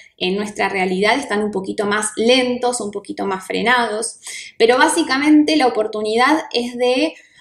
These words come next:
abrirnos a muchas comprensiones, muchas revelaciones, como epifanías. Son esos meses donde,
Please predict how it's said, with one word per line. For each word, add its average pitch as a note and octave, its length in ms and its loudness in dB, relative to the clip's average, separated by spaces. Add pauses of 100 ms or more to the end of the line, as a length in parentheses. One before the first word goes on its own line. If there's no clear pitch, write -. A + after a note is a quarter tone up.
(160)
abrirnos C#4+ 920 2
a B3 80 2
muchas C#4 380 0
comprensiones, G3+ 1000 -2
muchas C4+ 440 0
revelaciones, G3+ 1040 0
como G#3 180 -2
epifanías. G#3 880 0 (260)
Son D#4 220 4
esos D4+ 340 0
meses C4 560 0
donde, G#3+ 640 -2